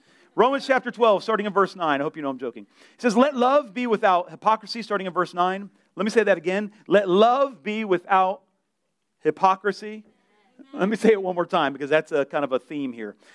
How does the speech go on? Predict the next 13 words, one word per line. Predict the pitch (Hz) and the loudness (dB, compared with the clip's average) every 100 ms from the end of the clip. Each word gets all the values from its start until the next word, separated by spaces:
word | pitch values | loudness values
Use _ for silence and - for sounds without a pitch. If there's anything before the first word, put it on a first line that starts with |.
| _ | _
"Let | 175 226 | 0 0
love | 220 254 311 196 | 2 4 2 -2
be | 240 240 | -10 -6
without | 214 220 208 202 - _ _ _ _ _ | -2 2 2 2 -4 _ _ _ _ _
hypocrisy. | - 185 - 208 196 190 - 131 113 _ _ | -8 -2 2 2 0 -8 -10 -10 -12 _ _
Hate | - - 294 294 | -16 -6 -4 -2
what's | 226 196 185 | -2 -2 -6
evil. | 160 135 110 - _ _ _ | -12 -12 -14 -16 _ _ _
Hold | - 254 269 | 0 0 2
on | 254 277 277 | 2 2 0
to | 247 | -4
what's | 196 185 | -4 -6
good. | - 151 113 | -4 -4 -4